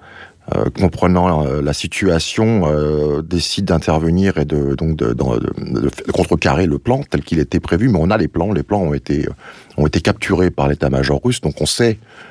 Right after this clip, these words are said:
de manière certaine ce qui était prévu, et c'était prévu pour, euh, la mi-mars deux mille vingt-deux. Euh, mais effectivement, c'est quelque chose qui s'inscrit, après, si on regarde un petit peu le, la, les choses en perspective, depuis, euh, depuis la fin de l'Union soviétique,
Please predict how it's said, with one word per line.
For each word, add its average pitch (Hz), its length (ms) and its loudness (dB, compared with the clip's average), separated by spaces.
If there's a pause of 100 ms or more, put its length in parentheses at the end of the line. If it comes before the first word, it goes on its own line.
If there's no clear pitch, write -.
(120)
de 85 40 0
manière 87 240 2
certaine 98 360 0
ce - 80 -8
qui 92 80 0
était 82 180 0
prévu, 113 560 0
et 76 80 0
c'était - 240 -2
prévu 80 260 0
pour, 71 380 0
euh, 69 160 2
la 73 80 0
mi-mars 80 580 -2
deux - 80 -2
mille 80 140 2
vingt-deux. 67 280 0 (840)
Euh, 95 340 2
mais 104 160 2
effectivement, 110 540 0
c'est 110 120 -2
quelque 90 200 -4
chose 127 160 -4
qui - 100 -8
s'inscrit, 107 480 0
après, 110 220 0
si - 120 -4
on 95 80 2
regarde 90 340 0
un 85 100 0
petit - 160 -6
peu 101 100 -2
le, 85 160 2 (560)
la, 69 80 0 (380)
les 85 80 2
choses 90 180 2
en 85 60 4
perspective, 85 640 0
depuis, 101 540 0
euh, 73 140 4
depuis 80 260 -4
la 78 100 2
fin 104 280 0
de 90 60 2
l'Union 82 180 0
soviétique, - 560 -4